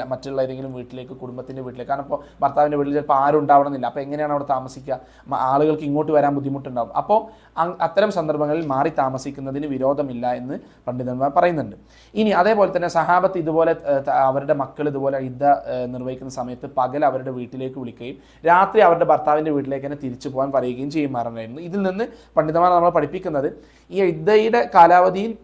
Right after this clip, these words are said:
സ്ത്രീകൾക്ക് പകൽ എന്തെങ്കിലും ആവശ്യങ്ങൾക്ക് വേണ്ടിയിട്ട്, ആവശ്യങ്ങൾക്ക് വേണ്ടി പുറത്തിറങ്ങാം. ഇപ്പോൾ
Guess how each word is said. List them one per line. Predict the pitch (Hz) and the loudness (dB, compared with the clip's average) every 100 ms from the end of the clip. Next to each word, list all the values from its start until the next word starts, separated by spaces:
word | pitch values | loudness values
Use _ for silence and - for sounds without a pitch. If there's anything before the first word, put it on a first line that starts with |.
| - | -16
സ്ത്രീകൾക്ക് | - 170 175 180 226 - | 0 2 2 0 0 4
പകൽ | 156 160 202 | 6 6 4
എന്തെങ്കിലും | 175 170 175 196 196 156 | 4 0 -2 -4 0 6
ആവശ്യങ്ങൾക്ക് | 196 226 233 233 233 196 | 8 6 4 2 4 4
വേണ്ടിയിട്ട്, | 143 127 113 - - 135 | 2 -4 -10 -14 -4 2
ആവശ്യങ്ങൾക്ക് | 170 190 202 202 180 | 4 2 -2 -6 -4
വേണ്ടി | 160 - | -4 -2
പുറത്തിറങ്ങാം. | 156 165 143 127 | -2 -2 -6 -8
ഇപ്പോൾ | 127 | -2